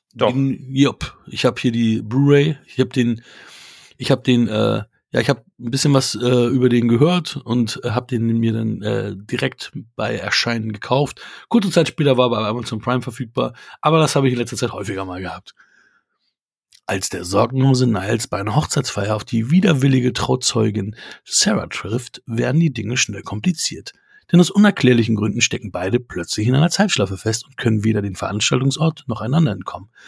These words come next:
Speaker 2: Um den Kreislauf zu durchbrechen, mischen, ähm, Sarah und Niles den Zeitschleifenwahnsinn gehörig auf. Wenn dabei noch Gefühle ins Spiel kommen, ist ein Desaster vorprogrammiert. Wieder mal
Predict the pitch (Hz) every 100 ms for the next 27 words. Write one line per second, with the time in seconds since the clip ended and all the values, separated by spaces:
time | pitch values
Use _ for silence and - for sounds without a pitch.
0 | - - - - - 233 208 - 110 110
1 | 113 - 104 - 107 104 147 160 _ _
2 | _ - 196 - 190 190 - _ - -
3 | 131 123 127 - - - 202 151 104 110
4 | 151 127 123 131 98 110 - - _ -
5 | 104 107 - 143 190 - 95 95 107 -
6 | 98 107 127 101 92 107 101 - - -
7 | _ _ _ _ _ _ _ 85 85 82
8 | 92 95 - - 190 185 - - - 92
9 | 127 139 _ _ - - 110 - - 92
10 | 85 - - 104 - - 160 - - 101
11 | - 87 - - - - - _ _ _
12 | _ _ _ _ _ _ - 196 196 175
13 | 175 165